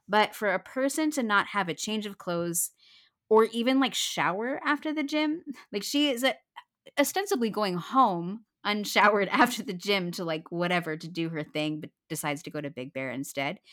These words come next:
It bothers me that she doesn't ha-, like, have any sort of change of clothes and then has to go buy them. But one of the, her obvious choices of going to buy things in the middle of December are a pair of capri pants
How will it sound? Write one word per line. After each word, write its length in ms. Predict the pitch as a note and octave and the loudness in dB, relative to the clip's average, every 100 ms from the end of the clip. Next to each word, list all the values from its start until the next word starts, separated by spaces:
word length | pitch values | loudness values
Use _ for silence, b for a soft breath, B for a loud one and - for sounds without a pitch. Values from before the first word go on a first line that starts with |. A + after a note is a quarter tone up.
| B B B B _ A3 | B B B B _ -4
It 200 | G3+ - | 0 4
bothers 440 | E3 G3+ A3 A3 | 6 4 0 -4
me 120 | A3 | -8
that 120 | F#3+ | -8
she 140 | - E3+ | -6 -4
doesn't 320 | D#3 C#3 - | -4 -6 -10
ha-, 240 | - - - - | -18 -18 -16 -10
like, 140 | D3 _ | -10 _
have 280 | - D#3 C#3+ | -4 -2 -2
any 220 | D#3+ D3 D3+ | -4 -6 -6
sort 220 | C#3 D3 | -6 -8
of 100 | C#3+ | -8
change 260 | C3+ C#3 | -8 -8
of 100 | C#3+ - | -10 -8
clothes 320 | D3 D3 - | -6 -6 -6
and 200 | F3 E3+ | -6 0
then 180 | F3+ G#3 | 0 0
has 220 | A3+ - | -4 -6
to 80 | D3+ | -8
go 160 | C#3 C#3+ | -6 2
buy 320 | A3 B3+ E3+ | 6 6 4
them. 280 | C3 - - _ _ _ _ _ _ _ _ _ - | -6 -12 -20 _ _ _ _ _ _ _ _ _ 2
But 440 | C4 C3+ - - _ _ b b b b b b - | 2 0 -6 -20 _ _ b b b b b b -6
one 280 | F#3 G#3 A3+ | -2 0 0
of 120 | A#3 | 2
the, 120 | B3 | 0
her 300 | - G#3 F3+ D#3+ | 0 0 2 2
obvious 440 | E3 F3 E3+ - | 2 2 -2 -4
choices 460 | - F3 E3+ F3 E3 | -4 -2 -2 -4 -4
of 140 | D#3+ | -6
going 280 | D3+ D3+ C#3+ | -2 -2 -2
to 120 | D3 | -6
buy 400 | - C3 C3 D3+ - | -6 -2 -2 -2 -6
things 360 | C3+ C3 C#3+ | -8 -8 -10
in 180 | - D#3 | -8 -4
the 60 | D3 | -4
middle 280 | C#3+ C#3 F3 | -4 -4 -6
of 80 | |
December 600 | G#3 - C4 A#3 D3+ D3+ _ b b b | -6 -2 0 0 -2 -4 _ b b b
are 120 | G3 | -2
a 40 | G3+ | -2
pair 280 | - F3 F#3 | -2 -4 -4
of 120 | F3+ | -6
capri 340 | F3 E3+ D3+ E3 | -10 -6 -6 -4
pants 560 | A3+ E4 - D4 - | -4 -4 -2 -4 -4